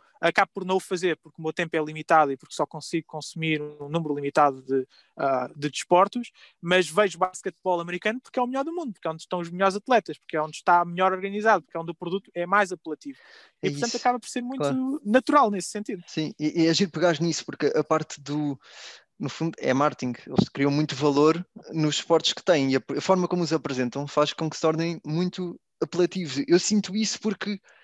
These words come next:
Speaker 2: acho que nós não o f-, estamos aí nesse caminho. Eu sinto que nós, na
Speaker 1: Uhum.
Speaker 2: Europa, estamos aí mais nesse caminho, percebes? E esse, se calhar, a Premier League é um bom exemplo disso, de como
Speaker 1: Uhum.
Speaker 2: criar um produto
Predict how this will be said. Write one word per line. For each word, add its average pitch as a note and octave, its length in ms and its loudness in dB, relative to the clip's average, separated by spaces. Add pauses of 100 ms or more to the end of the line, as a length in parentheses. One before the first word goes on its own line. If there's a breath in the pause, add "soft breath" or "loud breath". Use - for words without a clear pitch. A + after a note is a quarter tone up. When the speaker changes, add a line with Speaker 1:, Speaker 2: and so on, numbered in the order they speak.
(280 soft breath)
Speaker 2:
acho F#3+ 200 0
que F#3+ 80 0
nós G3 160 6
não G3+ 120 4
o G3+ 40 4
f-, - 160 -8 (220)
estamos A3+ 320 4
aí A3+ 140 4
nesse G#3 240 4
caminho. D3+ 440 2
Eu C#3+ 120 -6
sinto - 280 -2
que - 120 -4
nós, D#3 260 2
na D#3+ 60 0
Speaker 1:
Uhum. D3 60 4
Speaker 2:
Europa, C#3+ 320 2
estamos D#3+ 300 0
aí D#3+ 120 0
mais E3 180 2
nesse D3 180 -2
caminho, C3 340 -2 (120)
percebes? C3+ 400 -6
E C#3 200 0
esse, C#3+ 100 0
se - 40 -2
calhar, C#3+ 140 6
a - 20 -12
Premier D3 320 2
League C#3 160 0
é C#3 40 4
um C#3 240 0
bom C3+ 180 0
exemplo C3 360 -2
disso, B2 300 -8
de A#2+ 360 -6
como C#3+ 340 0
Speaker 1:
Uhum. D3+ 240 0
Speaker 2:
criar C#3+ 240 4
um C#3+ 80 2
produto C#3 400 -2